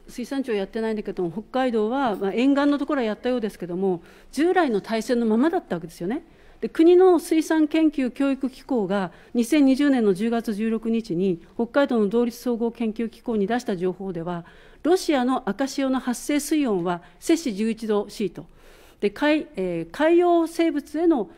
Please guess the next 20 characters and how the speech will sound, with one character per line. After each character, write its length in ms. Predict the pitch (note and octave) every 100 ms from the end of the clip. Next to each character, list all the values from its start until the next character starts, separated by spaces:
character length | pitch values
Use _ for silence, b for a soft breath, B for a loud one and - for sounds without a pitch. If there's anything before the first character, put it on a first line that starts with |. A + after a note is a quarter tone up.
| B _
被 140 | D4+
害 220 | D#4 C#4 G#3+
が 220 | A3+ E3+ E3
魚 180 | A#3+ F4
類 160 | F4+
だ 120 | C#4
け 80 | A#3
で 100 | G#3
は 60 | F3+
な 140 | F#3
く 80 | -
て、 240 | - F3+ -
ウ 80 | D#4
ニ 140 | G4
や 120 | C#4+
ヒ 140 | F#3+ -
ト 100 | A#3+
デ、 320 | A#3 A3 b b b
カ 140 | - B3+
ニ、 300 | D4 D#4